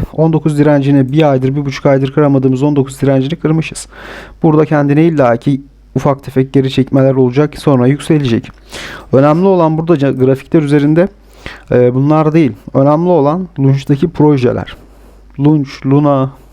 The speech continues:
U S D C bunlardan gelecek olan projeler. Bizler bangır bangır bağırdık. Dedik ki, e,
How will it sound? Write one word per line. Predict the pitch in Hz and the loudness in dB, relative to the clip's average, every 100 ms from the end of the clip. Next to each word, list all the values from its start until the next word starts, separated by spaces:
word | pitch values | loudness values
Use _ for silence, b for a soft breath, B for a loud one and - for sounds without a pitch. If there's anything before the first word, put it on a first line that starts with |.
| b - | b -2
U | 143 139 | 0 0
S | 139 | 0
D | 139 139 | 0 0
C | - 135 139 B B B - | 0 -2 -2 B B B -2
bunlardan | 165 165 160 175 | 2 2 2 0
gelecek | 170 147 123 135 | 0 0 0 0
olan | 131 156 175 | 0 -2 -2
projeler. | 156 139 110 101 92 - - B B - | 0 0 0 -8 -10 -12 -14 B B -12
Bizler | 156 156 160 127 120 | -2 0 0 -4 0
bangır | 135 156 175 147 | 0 2 0 2
bangır | 135 139 160 139 | 0 0 0 0
bağırdık. | 135 135 117 - - - | 2 0 -2 -4 -2 0
Dedik | 160 160 135 | 0 0 -2
ki, | - 160 - B B B B B - | -2 -2 -4 B B B B B -4
e, | 107 110 110 | 0 2 2